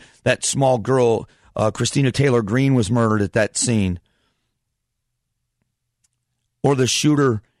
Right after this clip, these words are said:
in, uh, South Carolina, Dylan Roof, or in Colorado in that movie theater, or go all the way back to Virginia Tech,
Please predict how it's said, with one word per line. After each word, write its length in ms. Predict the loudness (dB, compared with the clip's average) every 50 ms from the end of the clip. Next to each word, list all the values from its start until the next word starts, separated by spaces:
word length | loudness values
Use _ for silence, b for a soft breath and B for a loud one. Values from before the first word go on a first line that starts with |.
| _ _ _
in, 340 | -2 0 2 2 2 0 0
uh, 200 | 0 0 0 -2
South 300 | -2 -2 0 0 0 0
Carolina, 600 | 0 0 2 2 2 2 2 2 2 0 0 -2 -6 _ _ _ -6
Dylan 300 | -2 -2 0 0 0 0
Roof, 420 | 2 2 0 0 -2 -4 -8 -14 -18 _ _ _ _ _ _ _ _ _ _ _ _ _ _ _ _ _ _ _ _ _ _ _ _ _ _ _ _ _ -2
or 200 | 0 0 2 0
in 80 | 0
Colorado 600 | 0 0 0 2 2 2 2 2 2 2 2 2 2
in 60 | 0
that 140 | 0 0 0
movie 280 | 0 0 2 2 0
theater, 460 | 0 0 0 0 0 0 -2 -4 -6 -10 _ _ _ _ _ _ _ _ _ _ _ _ _ _ _ _ _ _ _ _ _ _ _ _ _ _ _ _ _ -4
or 100 | -2 0
go 160 | 2 2 2
all 100 | 2 2
the 80 | 2
way 140 | 2 2 2
back 220 | 2 2 0 0 -2
to 80 | -4
Virginia 420 | -4 -4 -2 -2 0 0 0 0 -2
Tech, 480 | -2 -2 -2 -2 -2 -6 -12 -20 -20